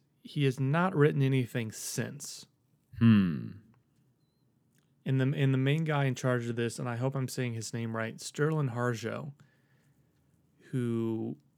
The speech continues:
Speaker 1: uh, writes a lot of these and he directs a lot of these. Um, but man, this show is, this show is good.
Speaker 2: I need to start it. I, I, I've been very interested in this,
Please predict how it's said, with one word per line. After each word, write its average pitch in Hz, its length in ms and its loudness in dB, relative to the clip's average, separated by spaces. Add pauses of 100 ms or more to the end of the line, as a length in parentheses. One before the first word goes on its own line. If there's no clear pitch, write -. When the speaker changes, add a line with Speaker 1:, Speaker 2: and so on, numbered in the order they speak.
Speaker 1:
uh, 113 300 -2
writes 131 380 2
a 143 40 -2
lot 131 200 4
of 123 80 -2
these 113 600 -4 (100)
and 110 280 -8
he 120 140 -8
directs 120 380 -2
a 127 40 -6
lot 110 220 -2
of 104 60 -8
these. 104 480 -6 (1400)
Um, 110 440 -4 (140)
but 127 160 -6
man, 131 280 4
this 120 120 -2
show 123 240 -2
is, - 400 -6
this 120 160 -4
show 127 160 -8
is 127 120 -8
good. 147 280 -8 (1040)
Speaker 2:
I 127 80 12
need 139 140 12
to 135 80 8
start 131 360 2
it. 98 200 0 (260)
I, 107 180 6 (140)
I, 113 460 8
I've 113 140 6
been 147 200 10
very 131 300 10
interested 117 600 6
in 92 160 6
this, 90 420 2